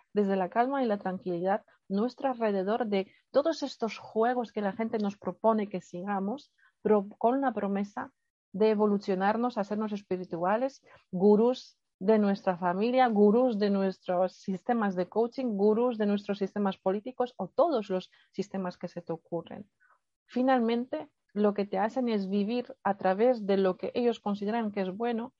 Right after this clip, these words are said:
y si un día a ti te apetece tomarte un refresco que es increíblemente tóxico, te van a enseñar con el dedo de cómo se te ha ocurrido tomarte eso cuando a ti te apetecía.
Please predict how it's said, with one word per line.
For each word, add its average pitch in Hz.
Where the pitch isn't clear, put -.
y 214
si 214
un 247
día 277
a 269
ti 262
te 254
apetece 240
tomarte 226
un 214
refresco 202
que 185
es -
increíblemente 226
tóxico, -
te 208
van 247
a 262
enseñar 220
con 233
el 208
dedo 220
de 185
cómo 254
se 240
te 196
ha 180
ocurrido 196
tomarte 185
eso -
cuando 208
a -
ti 247
te 285
apetecía. 240